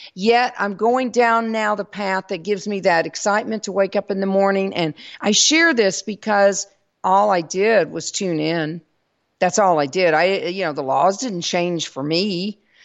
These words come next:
They're not gonna change for any of us. We just have to tune into them. So under the law of allowing, you want that same house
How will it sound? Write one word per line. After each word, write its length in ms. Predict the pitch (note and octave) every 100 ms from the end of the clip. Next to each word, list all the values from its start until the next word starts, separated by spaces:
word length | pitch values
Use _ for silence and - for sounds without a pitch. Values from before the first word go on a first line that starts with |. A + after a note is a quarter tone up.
| _
They're 160 | F3+ G#3
not 180 | G3+
gonna 140 | G3+ G#3
change 460 | - F3+ G3+ A3
for 120 | G3 F#3
any 280 | G#3 C#4
of 160 | F#3 C#3+
us. 260 | C#3 - - _ -
We 120 | A3+
just 200 | G#3+ F#3+
have 180 | F#3 -
to 140 | -
tune 720 | - - G#3 G3+ F#3+ F3 E3+ -
into 840 | F3 G3 G3+ G3 F#3 F3 - F#3 E3+
them. 320 | C3+ - - - - -
So 240 | - A#3+
under 220 | B3+ D#4+
the 100 | D#4+
law 360 | D4 C4 B3+ B3
of 100 | F#3
allowing, 1040 | G3 F#3 G3 C4 D#4 A3 C#3+ C3 - D3 _ _ _ _ _ _ _ _ _ _ _ _ -
you 140 | C4
want 240 | C#4+ F4+ F4+
that 180 | F4
same 720 | - - D#4 D#4 D#4 D4+ D4+
house 920 | C4 A#3+ A#3+ G3+ D#3+ C#3+ - - -